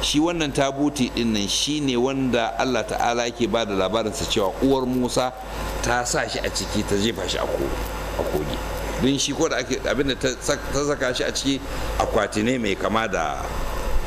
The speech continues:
jirgin ruwa, wanda ba zai iya nutsewa ruwa ba. Kamar yadda kisa ya nuna jirgin cewa ta je ta sami wani kafinta, ta ce mas-, ya mata akwati. Amma ga sifan shi, ga sai ce, "Me zaki da wannan akwati?" Ta ce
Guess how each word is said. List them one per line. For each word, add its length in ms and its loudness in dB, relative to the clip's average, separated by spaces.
jirgin 360 2
ruwa, 220 4
wanda 220 4
ba 120 4
zai 140 0
iya 100 2
nutsewa 380 0
ruwa 140 0
ba. 20 -4
Kamar 220 2
yadda 160 -2
kisa 300 0
ya 120 0
nuna 180 -2
jirgin 280 2
cewa 240 2
ta 160 2
je 140 2
ta 200 2
sami 300 0
wani 300 2
kafinta, 460 0
ta 160 0
ce 240 0
mas-, 240 0
ya 120 4
mata 220 0
akwati. 480 0
Amma 240 4
ga 160 0
sifan 280 -2
shi, 100 0
ga 100 0
sai 180 0
ce, 120 0
"Me 100 2
zaki 240 2
da 80 2
wannan 240 0
akwati?" 220 -2
Ta 60 -2
ce 100 0